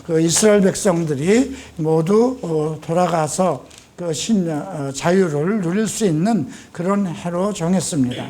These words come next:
그래서 희년이 되면 그 사람들이 모두 각각 자기의 소유지로, 어, 돌아가는 그런 그 율법을 만든 것이죠.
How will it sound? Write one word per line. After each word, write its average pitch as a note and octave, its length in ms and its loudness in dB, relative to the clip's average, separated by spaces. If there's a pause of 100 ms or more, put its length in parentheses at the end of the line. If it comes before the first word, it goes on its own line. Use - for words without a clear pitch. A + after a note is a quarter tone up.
그래서 G#3+ 400 4 (280)
희년이 D4 500 6
되면 A3+ 560 4 (160)
그 B3 160 -6
사람들이 B3 400 2
모두 A3 320 0
각각 A#3 480 -6 (240)
자기의 G3+ 800 2 (140)
소유지로, B3 1080 2 (160)
어, D3 720 -4
돌아가는 E3 920 -2 (220)
그런 F#3 540 -2
그 D#3 440 -4 (380)
율법을 F#3 640 -2
만든 F#3+ 460 0
것이죠. E3 720 -2